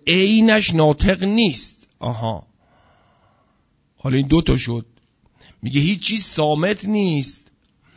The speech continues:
بعد میگه هیچ چیز به لحاظ عینش ناطق نیست. این دو تاست که عینش رو باز از خود شی جدا کرده. بلکه همه اعیان غیر از خدا صامت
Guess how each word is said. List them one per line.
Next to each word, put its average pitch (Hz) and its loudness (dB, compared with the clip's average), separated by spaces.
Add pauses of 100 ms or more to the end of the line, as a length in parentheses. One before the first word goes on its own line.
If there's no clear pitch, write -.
(340)
بعد 175 -2
میگه 202 -4
هیچ 208 0
چیز 160 -4
به 165 2
لحاظ 156 -2 (180)
عینش 226 0
ناطق 175 2
نیست. - -8 (920)
این 120 -10
دو 143 0
تاست 113 -6 (920)
که 123 -4
عینش 180 2
رو 185 0
باز 190 2
از 156 -2
خود 180 -2
شی 196 0 (880)
جدا 147 4
کرده. 120 -6 (640)
بلکه 165 2
همه 156 2
اعیان 156 4 (400)
غیر 180 4
از 180 0
خدا 180 4
صامت 165 0